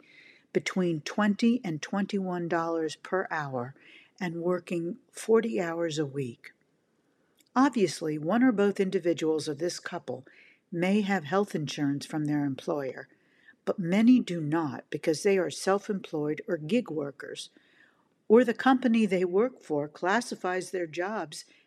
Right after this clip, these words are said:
as ineligible for health insurance to save costs.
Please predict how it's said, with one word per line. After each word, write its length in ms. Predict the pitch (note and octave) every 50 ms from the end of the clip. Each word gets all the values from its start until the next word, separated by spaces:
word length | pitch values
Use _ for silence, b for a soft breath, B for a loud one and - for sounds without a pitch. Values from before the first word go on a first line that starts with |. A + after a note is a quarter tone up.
| b -
as 240 | - G3 F#3+ F#3 -
ineligible 760 | F#3+ F3+ F3 F#3+ - F#3+ G#3 A#3+ C4 G#3 F3+ D#3+ - F3 F3
for 140 | - - F3+
health 300 | D#3+ - A#3+ C4 - -
insurance 560 | F3+ D#3+ D3+ - D#3+ D#3 D3+ D#3+ E3+ E3+ -
to 120 | - - E3+
save 360 | - - G3+ G3 F#3+ - -
costs. 560 | - G#3+ A3 G3+ C#3+ B2 - - - - -